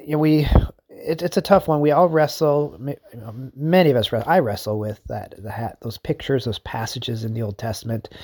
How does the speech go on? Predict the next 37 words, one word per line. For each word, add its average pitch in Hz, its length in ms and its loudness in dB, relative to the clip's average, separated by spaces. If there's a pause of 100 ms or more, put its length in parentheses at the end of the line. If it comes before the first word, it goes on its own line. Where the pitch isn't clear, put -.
(340)
in 113 100 -6
particular, 139 640 4
but 156 320 2
in 185 240 -2
the 180 60 0
New 185 80 0
Testament 143 400 -6
too, 190 180 -4
that 131 180 -4
speak - 300 -10
of 127 100 -6
God's 120 340 0 (120)
judgment 127 520 -6
and 101 200 -6
wrath. 110 500 -6 (920)
And 143 100 2
how 175 160 6
do 180 60 6
we 170 80 4
reconcile 131 680 0
that 104 240 -2
with 117 400 -6 (160)
the 117 280 -14
fact 147 260 0
that 165 60 -4
we 156 80 0
know 160 140 0
that 151 80 0
God 147 220 0
is 139 120 -2
a 135 40 -6
good, 147 300 -2
loving, 135 340 -2
kind, 143 380 -6
merciful, 135 460 -4
graceful 120 600 -6
God? 113 520 -4